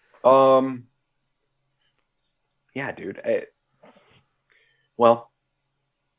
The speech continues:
I don't know where to go. My brain is fried just from talking about these morons for so long. <laughs>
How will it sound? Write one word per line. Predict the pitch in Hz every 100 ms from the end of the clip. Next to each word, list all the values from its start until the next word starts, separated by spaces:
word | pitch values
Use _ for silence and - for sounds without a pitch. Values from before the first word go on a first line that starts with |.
| _ _ _ _ _ _ _ _ _ _ _ _ _ _ _ _ _ _ _ _ _ _ _ _ - _
I | 127
don't | 151
know | 110 98
where | 98
to |
go. | 92 107 104 98 _ _ _ _ _ _ _ _ _ _ _
My | 107 110
brain | 107 113 117
is | 95
fried | - 98 101 92
just | 104 -
from | 98
talking | 101 101 104
about | 92 90
these | 95 98
morons | 95 92 92 -
for | 92
so | - 95
long. | 95
<laughs> | 92